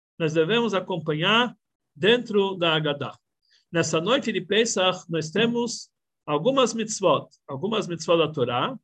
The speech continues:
e algumas mitzvot de ordem rabínica. As duas principais mitzvot da Torá,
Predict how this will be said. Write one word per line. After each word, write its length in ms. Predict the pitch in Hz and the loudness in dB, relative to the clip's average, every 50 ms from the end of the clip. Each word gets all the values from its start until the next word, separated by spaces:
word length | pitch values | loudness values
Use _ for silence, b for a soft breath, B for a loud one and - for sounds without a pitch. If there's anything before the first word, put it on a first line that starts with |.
| _ _ - | _ _ -12
e 60 | 135 | -10
algumas 260 | 156 170 170 170 165 | -6 -4 -4 -4 -4
mitzvot 440 | 180 185 - - - 247 226 220 214 208 | -6 -8 -4 0 2 4 4 4 2 2
de 80 | 202 | 0
ordem 240 | 196 196 185 185 165 | 0 0 0 -2 -2
rabínica. 400 | 156 165 160 156 143 127 117 - _ _ - - _ _ _ _ _ _ _ _ - | -2 -2 -2 -2 -4 -4 -6 -10 _ _ -20 -20 _ _ _ _ _ _ _ _ -6
As 180 | 139 143 139 | -6 -4 -4
duas 280 | 147 240 269 240 214 - | 2 4 6 6 6 4
principais 680 | - 202 185 - - 175 - - 208 214 208 180 151 156 | 0 -4 -4 -4 -4 -6 -4 0 2 4 4 4 2 0
mitzvot 320 | 151 151 - - 196 196 | -6 -8 -6 -4 0 0
da 120 | 175 156 | 2 0
Torá, 460 | - - 135 123 127 135 156 208 220 | 0 0 -2 0 0 0 0 -2 -2